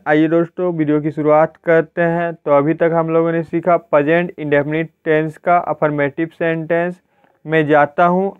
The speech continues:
I go। उसके बाद नेगेटिव सेंटेंस, मैं नहीं जाता हूँ, I do not go या I don't go। उसके बाद इंटरोगेटिव सेंटेंस, क्या मैं जाता हूँ, do I go।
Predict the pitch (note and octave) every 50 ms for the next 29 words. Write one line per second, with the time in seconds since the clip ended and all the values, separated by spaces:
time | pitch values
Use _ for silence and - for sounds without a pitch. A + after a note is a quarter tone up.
0 | _ _ - C#3 C#3+ D3 D3 D3 C3 B2 C3 D#3 E3 F3+ F#3 F#3+ G3+ G3 _ _
1 | _ _ _ _ _ _ _ _ D3 C3 _ _ F3 E3 E3+ E3+ E3+ D#3+ E3 D#3
2 | D3+ C#3 C#3 C3+ C3+ C#3 D3 F3 F3+ - _ F#3 F3 E3+ E3+ F3 E3+ E3 F#3 F#3
3 | F#3 G3 G3 F3+ _ _ _ - D3+ D3 D3+ D3+ D3+ D3+ D3+ D3+ E3+ F#3 F3 F3+
4 | F3+ F3 E3+ - G3 F#3 F#3 F#3+ F#3+ G3 F#3 - _ _ - D3 D3 D3+ C#3+ D3+
5 | D3+ D#3 D#3+ F3 F3 E3 E3+ E3 F3+ F#3 F#3+ F3+ E3+ D#3+ D3+ D3 - - D3 D3+
6 | D3 C3+ C3 B2+ D#3 D#3+ E3+ F3+ F#3 F3+ F3+ E3 F#3 F#3+ F#3+ F#3+ - _ _ -
7 | D3 C#3 - - F3 E3+ E3+ E3+ D#3+ - - D#3+ D#3+ D#3 - D#3+ D3+ D#3 D3+ D3
8 | D3+ D3 C#3+ - F#3+ F#3+ F#3 - - F3+ F3 F3 F3 E3 F#3 F#3 F#3 F#3 F3+ -
9 | _ _ _ _ _ _ _ _ _ F3 E3+ E3 E3+ F3 F3+ F3+ E3 F3 E3+ E3
10 | E3 E3 - F#3+ F#3 F3+ F#3+ F#3+ F#3+ F#3 G3 F#3 D#3+ D3 D3 D#3+ E3 E3+ E3 E3
11 | E3+ E3+ E3 D#3+ F3 F#3+